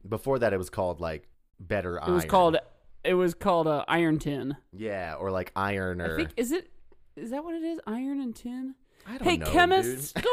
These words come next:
Speaker 2: ahead and tweet us. Hashtag how you steal.
Speaker 1: Yeah.
Speaker 2: Hashtag how I moshi.
Speaker 1: At us, chemists. Speaking of adding,
Speaker 2: Yeah.
Speaker 1: real quick at the top here, should we talk about that nice tweet we got? Or should
Speaker 2: We
Speaker 1: we
Speaker 2: got a
Speaker 1: save
Speaker 2: nice
Speaker 1: that for
Speaker 2: tweet.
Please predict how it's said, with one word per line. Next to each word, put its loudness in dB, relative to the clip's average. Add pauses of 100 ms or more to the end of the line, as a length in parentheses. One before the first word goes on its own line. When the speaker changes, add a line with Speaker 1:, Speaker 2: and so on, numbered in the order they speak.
Speaker 2:
ahead 8
and 0
tweet -4
us. 4 (280)
Hashtag 2
how 0
you 0
steal. -2
Speaker 1:
Yeah. 0
Speaker 2:
Hashtag 0
how 2
I 4
moshi. -4
Speaker 1:
At 0
us, -4
chemists. -8
Speaking -4
of 0
adding, 2
Speaker 2:
Yeah. -2
Speaker 1:
real -2
quick -8
at -8
the -4
top -4
here, -4
should -10
we -6
talk -4
about -2
that -2
nice -6
tweet -6
we -4
got? -4 (560)
Or -10
should -4
Speaker 2:
We 2
Speaker 1:
we 6
Speaker 2:
got 10
a 8
Speaker 1:
save 6
Speaker 2:
nice 4
Speaker 1:
that 0
for 2
Speaker 2:
tweet. 4